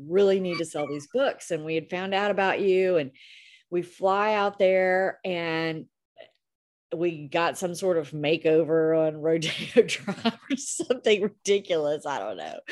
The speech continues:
Anyway, and I just remember showing up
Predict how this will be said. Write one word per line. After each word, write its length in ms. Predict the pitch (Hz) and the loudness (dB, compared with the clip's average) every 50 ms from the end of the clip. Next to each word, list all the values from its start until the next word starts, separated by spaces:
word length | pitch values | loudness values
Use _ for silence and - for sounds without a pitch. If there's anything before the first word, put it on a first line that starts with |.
| - - 415 269 233 | -6 -6 -4 2 4
Anyway, 440 | 269 330 339 311 277 254 254 240 - - | 6 6 8 8 8 8 8 6 4 2
and 140 | 247 247 | 2 4
I 120 | 247 247 247 | 6 4 4
just 200 | 240 277 247 254 | 4 2 0 0
remember 420 | 269 262 240 277 277 254 254 226 | -2 0 2 0 4 4 4 4
showing 560 | 226 - - 247 233 247 277 302 320 302 269 | 2 0 0 0 0 2 2 0 -2 -2 -4
up 260 | 247 240 240 240 220 | -4 -4 -4 -4 -6